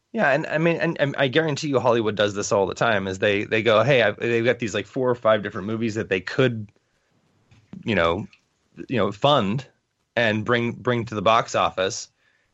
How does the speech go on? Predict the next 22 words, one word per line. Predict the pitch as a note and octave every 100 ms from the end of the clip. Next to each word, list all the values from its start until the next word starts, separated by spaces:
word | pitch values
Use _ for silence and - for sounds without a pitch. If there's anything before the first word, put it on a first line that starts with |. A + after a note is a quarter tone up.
| -
But | A#2 G#2
they | C3
do | D3 D#3
tons | - - F3+ D#3+
of | B2+
focus | A#2+ A#2 G#2 -
groups, | G2+ G2+ F#2+ -
tons | - C#3+
of | C3+
testing, | B2 A2+ G2+ - G#2+ G2+ F#2+ G2
they | G#2+
gauge | G2 C#3 D3 A2
interest, | A2 G#2+ G#2 G2 F#2 - - _ _ _ _
they | - B2+
release | B2+ A#2+ C#3+ D#3 - -
kind | D3+
of, | B2
like, | A#2 A2+
these | A#2 G#2+
previews | - C3 A2+ A#2 A2+ A2+ -
to, | A#2
like, | G2+ -